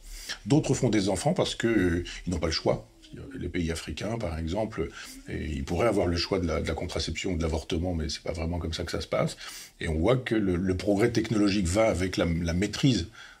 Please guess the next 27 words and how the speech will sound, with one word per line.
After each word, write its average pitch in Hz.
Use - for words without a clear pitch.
de 101
la 98
volonté 95
et 143
on 120
ne 104
veut 98
plus 113
faire 92
d'enfants. -
Pour 175
les 160
raisons 139
que 139
vous 120
signalez 107
par 98
ailleurs, 139
c'est-à-dire -
pour 110
les 101
raisons 98
d'individualisme, 92
pour 95
des 90
raisons 90
d'hédonisme, 98